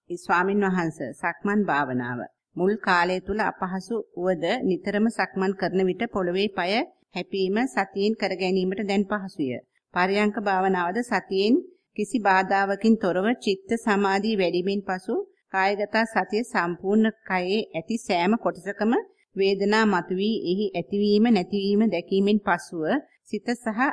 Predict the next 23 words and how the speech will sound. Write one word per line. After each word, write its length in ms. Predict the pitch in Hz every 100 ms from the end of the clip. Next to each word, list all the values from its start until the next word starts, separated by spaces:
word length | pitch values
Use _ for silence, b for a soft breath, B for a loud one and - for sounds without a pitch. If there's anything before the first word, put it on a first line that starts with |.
| - _
කය 240 | - 196 202
සැහැල්ලුවට 640 | 233 - 190 196 208 202 -
පත් 240 | 208 190 -
වී 180 | 202 185
ඇත. 200 | 185 147 131 _ _
පරයන්කේදී 880 | 196 185 208 214 214 220 214 208 240
දැනට 300 | 190 175 175
කිසිම, 320 | 151 214 220 240 - _ -
දැනට 320 | 175 185 190
කිසිම 300 | 240 202 214 220
වේදනාවක් 640 | 190 185 190 185 185 214
මතුවන්නේද 680 | 196 180 185 180 175 170 175
නැත. 260 | 208 214 147 - _ _
සංඥාවන්ද 840 | - 190 202 214 214 208 208 208 233
අඩු 240 | - 175 185
වී 220 | 208 214
යන්නේය. 560 | 165 165 151 135 123 - _ _
දැනට 360 | 165 180 190 240
පරයන්කේදී 840 | 214 185 190 196 190 190 190 226 208
ඇතිවන්නේ 580 | 180 180 180 180 202 214
ඊතා 340 | 180 - 208
තද 240 | - 175 196
නිදිමතකි. 680 | 196 185 185 147 143 139